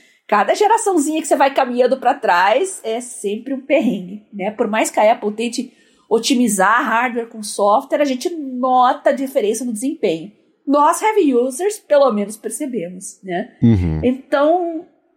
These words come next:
Speaker 1: faça isso. Se você precisa trocar de aparelho e você é um heavy user, em vez de pegar um zero quilômetro intermediário, pegue um topo de linha de uma ou duas gerações anteriores, que vai te servir por muito, muito tempo ainda.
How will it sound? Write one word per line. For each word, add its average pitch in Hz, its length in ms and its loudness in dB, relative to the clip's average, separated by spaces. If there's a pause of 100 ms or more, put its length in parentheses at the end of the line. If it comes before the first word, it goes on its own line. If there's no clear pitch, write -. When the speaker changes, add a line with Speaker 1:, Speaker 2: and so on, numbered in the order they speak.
(120)
Speaker 1:
faça 494 340 2
isso. 311 320 -2
Se - 100 -12
você 302 180 -4
precisa 392 240 -6
trocar 349 280 -2
de 320 60 0
aparelho 269 400 0
e - 20 -6
você 247 260 -2
é 311 80 4
um 302 100 -2
heavy 214 400 0
user, 269 260 0
em 262 60 0
vez 403 160 4
de 494 120 4
pegar 285 260 0
um 269 200 -2
zero 247 380 2
quilômetro 226 580 -4
intermediário, 226 840 -2 (520)
pegue 330 260 2
um 381 60 -10
topo 339 300 -4
de 311 120 -2
linha 277 560 -6
de 240 200 -2
uma 262 200 4
ou 262 100 4
duas 240 240 0
gerações 240 840 -4
anteriores, 226 640 2
que 269 100 -2
vai 240 160 2
te 294 100 -6
servir 247 600 -4
por 254 160 -2
muito, 233 500 -4
muito 240 260 -10
tempo - 420 -8
ainda. - 360 -14